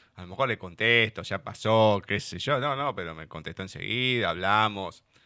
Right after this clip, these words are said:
que nos pusimos de acuerdo, bueno, diagramamos algunas cosas. No creo que dos mil veintitrés podamos entrevistar a todos los que quedan, pero bueno,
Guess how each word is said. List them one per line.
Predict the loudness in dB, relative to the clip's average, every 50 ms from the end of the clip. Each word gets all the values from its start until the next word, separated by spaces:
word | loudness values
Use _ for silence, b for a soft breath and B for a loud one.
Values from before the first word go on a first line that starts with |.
| _ _
que | -18 -16 -16
nos | -16 -16
pusimos | -18 -18 -16 -14 -14 -14 -12
de | -12 -12
acuerdo, | -12 -10 -6 -2 0 2 4 2 2 0 -2 -6
bueno, | -8 -8 -10 -12 -16 -20 -20 _
diagramamos | -14 -12 -10 -8 -8 -8 -8 -8 -10 -10 -10 -12
algunas | -12 -12 -12 -14 -18 -14
cosas. | -8 -6 -4 -4 -4 -4 -4 -4 -6 -6 -6 _ b b b b b b
No | -12 -4 0 0 0 0 0
creo | -2 -2 0 2 2 4 4 4 4 2 2 0
que | -2 0 2 2 2
dos | 0 -2 -4
mil | -4 -8 -8 -6
veintitrés | -4 -4 -4 -4 -6 -8 -6 -4 -2 0 0 0
podamos | 0 -2 -4 -4 -4 -6 -8 -10
entrevistar | -10 -10 -10 -8 -10 -10 -8 -6 -6 -4 -4
a | -4 -4
todos | -4 -2 -2 0 0
los | -2 -2 -4
que | -4 -6 -6
quedan, | -2 2 2 4 4 2 2 0 0
pero | 0 2 2 4 4 2 2 2
bueno, | 0 -6 -6 -6 -8 -12